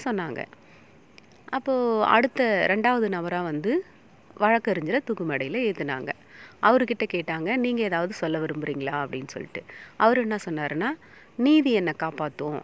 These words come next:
அப்படின்னு சொல்லி சொன்னாரு. என்ன ஆச்சரியம்னா, அவரோட கழுத்துக்கிட்டையும்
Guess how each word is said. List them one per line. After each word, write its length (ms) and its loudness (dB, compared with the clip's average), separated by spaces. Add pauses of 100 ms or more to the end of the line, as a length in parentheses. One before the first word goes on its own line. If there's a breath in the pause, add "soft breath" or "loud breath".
அப்படின்னு 300 -6
சொல்லி 320 -6
சொன்னாரு. 400 -2 (840 loud breath)
என்ன 420 2
ஆச்சரியம்னா, 600 -2 (320)
அவரோட 520 4
கழுத்துக்கிட்டையும் 800 0